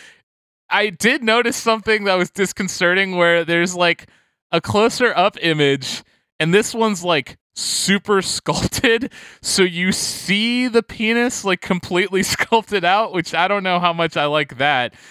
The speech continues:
And then the other one just looks like nothing. It's just like, uh, here, I'll send it to you in the chat too. Um, but yeah, the other one's just <laughs> like, uh,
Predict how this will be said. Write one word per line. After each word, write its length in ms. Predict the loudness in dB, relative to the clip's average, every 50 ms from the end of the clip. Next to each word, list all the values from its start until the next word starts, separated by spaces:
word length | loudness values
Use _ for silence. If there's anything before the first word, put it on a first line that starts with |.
| -20 -20 -14 _
And 100 | -4 -2
then 80 | 0 2
the 140 | 2 4 2
other 180 | 4 2 0
one 220 | 0 0 0 0 0
just 200 | -2 -4 -2 -4
looks 200 | -6 -4 -2 -2
like 120 | -2 -2
nothing. 520 | -2 -2 -2 -2 -2 -4 -8 -12 -12 -18 -20 _ _
It's 240 | -4 -4 -4 -4
just 260 | -4 -2 -2 -2 -2 -2
like, 280 | -2 -2 -2 -2 -2
uh, 300 | 0 0 2 0 0 -2
here, 200 | -4 -4 -4 -2 -2
I'll 120 | -2 -2
send 240 | -4 -6 -6 -4 -4
it 100 | -6 -6
to 120 | -6 -6
you 100 | -6 -6
in 80 | -6 -8
the 60 | -10
chat 360 | -12 -10 -8 -8 -8 -10 -10
too. 300 | -12 -10 -8 -8 -8 -8 -10 _ _ _ _ _ _ _ _ _ -2
Um, 360 | 0 2 2 0 0 -4 -8 -12 _ _ _ _ _ _ _ _ _ _ _ _ _ _ _ _ -20 -18 -6
but 200 | -2 0 0 2
yeah, 160 | 2 2 2
the 80 | 2 2
other 200 | 2 2 2 2
one's 280 | 2 0 0 -2 -4
just 260 | -4 -4 -4 -2 0
<laughs> 0 |
like, 260 | 0 0 -2 -2 -8 _ -20 -20 -20 _ _ _ _ _ _ 0
uh, 400 | 2 2 2 2 0 0 -2 -4